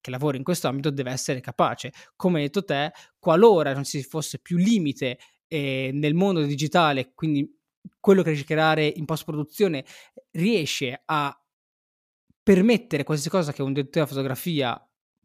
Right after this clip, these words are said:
può pensare, a quel punto davvero il direttore della fotografia per questo ambito può benissimo,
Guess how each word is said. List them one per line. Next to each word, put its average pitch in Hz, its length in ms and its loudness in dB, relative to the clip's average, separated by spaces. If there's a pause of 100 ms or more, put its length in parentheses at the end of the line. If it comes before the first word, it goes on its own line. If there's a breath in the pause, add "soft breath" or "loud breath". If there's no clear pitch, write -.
(220)
può 160 140 4
pensare, 151 640 0 (300 loud breath)
a 180 140 0
quel 196 160 2
punto 180 580 0
davvero 147 380 -2
il 135 60 -4
direttore 147 180 -2
della 147 140 0
fotografia 151 680 -4
per 160 220 -2
questo - 260 -4
ambito 127 380 -2
può 151 180 -2
benissimo, 170 720 -2